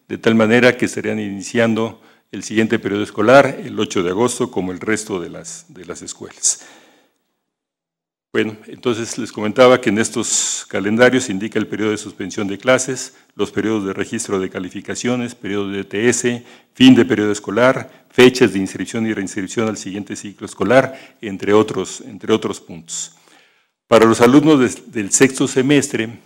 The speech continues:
de educación media superior que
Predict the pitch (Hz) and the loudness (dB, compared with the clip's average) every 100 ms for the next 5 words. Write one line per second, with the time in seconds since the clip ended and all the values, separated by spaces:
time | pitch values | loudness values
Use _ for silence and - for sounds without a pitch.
0 | _ _ - 101 95 95 98 120 117 117 | _ _ -16 -14 -12 -10 -6 -2 0 0
1 | 113 107 107 107 117 120 - _ _ _ | -2 -4 -2 2 2 0 -6 _ _ _
2 | _ _ _ 95 90 | _ _ _ -10 -8